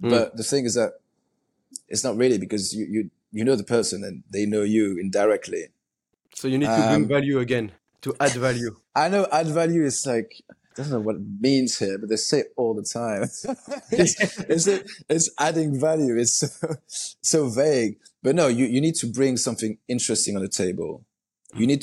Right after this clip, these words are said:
Speaker 2: to know something that no one else knows that can really help him decipher what is going on on the market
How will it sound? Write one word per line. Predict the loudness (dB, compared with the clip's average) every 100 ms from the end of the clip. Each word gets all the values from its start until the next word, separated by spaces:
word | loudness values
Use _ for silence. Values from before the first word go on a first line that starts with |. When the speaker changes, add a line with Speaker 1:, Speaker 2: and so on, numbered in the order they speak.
| 0
Speaker 2:
to | 0
know | 2 2
something | 2 -2 -2 -2 0
that | 0 -2
no | -2 0
one | 0
else | 0 -2
knows | 0 2 2 2 -2 -2 -2 -2 -6 _ _ _ _ _ -6
that | 0 0
can | 0 -2 0 -4 -8 -14 -2
really | 0 0
help | 0 -2 0
him | -2 -2 -4 -8 -8
decipher | -4 -2 -2 -4 -8
what | -4 -4 -6 _ -8
is | -4 -2
going | -2 -2 -2
on | -4 -6
on | -6 -4
the |
market | -2 -2 -2 -4 -6 -8